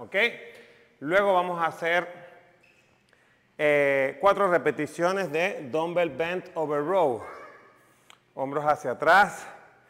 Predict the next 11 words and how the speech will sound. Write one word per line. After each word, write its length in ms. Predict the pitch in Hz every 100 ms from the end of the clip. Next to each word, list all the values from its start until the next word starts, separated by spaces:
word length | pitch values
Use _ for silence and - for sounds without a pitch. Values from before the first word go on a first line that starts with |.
| _ _ _ _
y 460 | 147 160 185 - - _ _ _ _ _ -
uno, 380 | 190 160 120 92 - - _ _ _ _ _ _ _ _ _ _ _
dos, 540 | 127 151 139 107 - - - _ _ _ _ _ _ _ _ _ - _
tres, 680 | - 156 175 190 - - - - _ _ _ _ _ _ _ _ _
cuatro. 800 | 196 214 165 147 165 175 - - - _ _ - -
Y 140 | 196 226
por 200 | 220 185
último 400 | 202 214 208 180
vamos 260 | 180 190
a 60 | 175
hacer 380 | 175 180 190